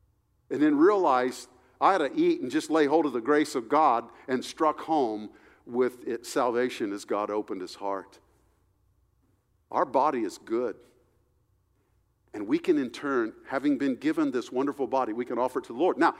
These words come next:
we animate life through a body. Everything I've ever done in life, I've done in my body. And I'm not bifurcated between a soul and a body.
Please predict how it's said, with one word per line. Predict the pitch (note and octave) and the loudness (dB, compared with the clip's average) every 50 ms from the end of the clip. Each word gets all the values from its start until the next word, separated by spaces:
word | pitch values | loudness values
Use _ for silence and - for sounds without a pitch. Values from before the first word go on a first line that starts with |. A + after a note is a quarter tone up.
| - - - | -10 -4 0
we | D#3+ F#3 F3+ - | 0 2 2 4
animate | D#3+ F3 F3+ E3+ E3+ F3+ E3+ | 4 4 6 6 4 4 4
life | D#3+ E3 E3+ E3 D#3 - | 6 4 4 4 2 0
through | F3 E3+ | 0 2
a | D#3 | 4
body. | F3 F3+ D#3 B2+ A#2+ - - | 4 4 2 2 -2 -2 2
Everything | D#3+ F#3 G#3 G3+ A#3+ A#3+ - - - G#3 G#3 G3 | 2 2 2 2 -2 -6 -4 -2 -2 0 2 4
I've | E3+ C#3+ B2+ B2+ | 2 2 4 4
ever | E3 F3+ E3+ G#3 G3+ | 2 4 4 2 2
done | D#3 E3 E3 F3 F3 | 4 2 4 6 6
in | F3+ F3 | 4 4
life, | D#3+ D#3 D#3 D#3+ D#3+ D#3+ - | 6 4 4 4 4 2 0
I've | D3 C#3+ A#2 | -2 -2 0
done | - C#3 C#3 C#3+ | 0 0 2 2
in | C#3+ C#3 | 2 2
my | C#3 C#3 | 0 0
body. | B2 B2 C3+ C3+ C3+ C3+ A#2+ G#2+ - - - _ _ _ _ _ _ _ _ _ _ _ _ - - - - | 2 2 4 6 6 4 2 -2 -8 -12 -16 _ _ _ _ _ _ _ _ _ _ _ _ -20 -20 -6 0
And | D#3 D#3 F3 | 4 4 4
I'm | G3+ G#3+ | 4 4
not | A3+ A3 F#3+ D#3 | 4 2 2 0
bifurcated | C#3+ E3+ F3+ F#3+ F#3+ - G3 F#3 F#3 - F3+ E3+ D#3+ E3+ F3 D3+ | -2 -2 -2 -2 -2 -4 -4 -4 -2 -2 -2 0 2 0 0 0
between | - D3+ - - D#3 D3+ D3+ D#3 | -2 -6 -4 -2 -2 0 0 0
a | D3 | -2
soul | - - - - D#3+ D3+ D3+ D3+ D#3 D#3 D3+ | -4 -6 -2 2 2 4 4 4 2 2 2
and | D3+ D#3 | 0 0
a | D#3 | -2
body. | C3+ - C3+ C3 C3+ C#3+ C#3+ D3 C#3+ C#3+ C#3+ C#3+ C#3+ | -2 0 4 4 6 6 6 4 2 0 0 -2 -2